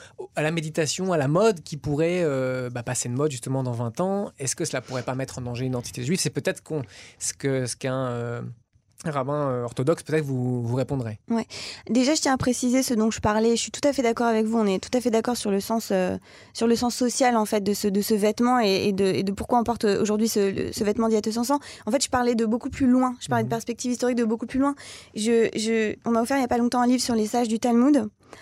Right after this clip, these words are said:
Speaker 2: où les sages du Talmud, sur la, sur la couverture, ils sont représentés justement comme le Haredi, euh, polonais de, de base. Donc, on a cette image, en
Speaker 1: Mhm.
Speaker 2: fait, qu'on a toujours été habillé comme ça, voilà.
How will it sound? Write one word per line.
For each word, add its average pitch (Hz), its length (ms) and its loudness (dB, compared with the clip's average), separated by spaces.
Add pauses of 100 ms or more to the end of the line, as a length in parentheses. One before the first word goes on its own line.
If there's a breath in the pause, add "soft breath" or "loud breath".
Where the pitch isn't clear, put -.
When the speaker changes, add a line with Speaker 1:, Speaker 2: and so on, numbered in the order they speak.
(220 loud breath)
Speaker 2:
où 269 80 2
les 247 140 4
sages - 240 0
du 233 100 0
Talmud, 247 500 2 (300)
sur 247 200 -2
la, 220 240 0
sur 226 140 -4
la 220 80 2
couverture, 285 720 0
ils 226 120 -2
sont 262 120 0
représentés 247 420 2
justement 247 380 2
comme 277 300 4
le 226 100 2
Haredi, 226 480 2
euh, 202 400 0
polonais 247 400 2
de, 220 140 4
de 208 160 0
base. 214 220 2 (420 loud breath)
Donc, 247 200 2
on 240 160 2
a 247 100 2
cette 254 280 0
image, 277 320 4
en 262 60 2
Speaker 1:
Mhm. 233 80 0
Speaker 2:
fait, 262 160 0
qu'on 247 160 0
a 240 80 2
toujours 311 500 2
été 277 180 0
habillé 233 280 0
comme 233 180 0
ça, 220 160 0
voilà. 214 320 2